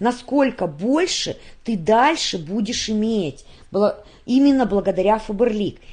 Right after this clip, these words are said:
Я сейчас понимаю это». И спасибо ей огромное за эти слова. Потому что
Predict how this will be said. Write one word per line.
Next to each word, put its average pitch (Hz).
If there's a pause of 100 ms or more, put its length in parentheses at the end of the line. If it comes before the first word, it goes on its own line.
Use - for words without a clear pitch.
(120)
Я 262
сейчас 269
понимаю 196 (120)
это». 185 (280)
И 165
спасибо 262
ей 240
огромное 233
за 180
эти 208
слова. 156 (340)
Потому 262
что 277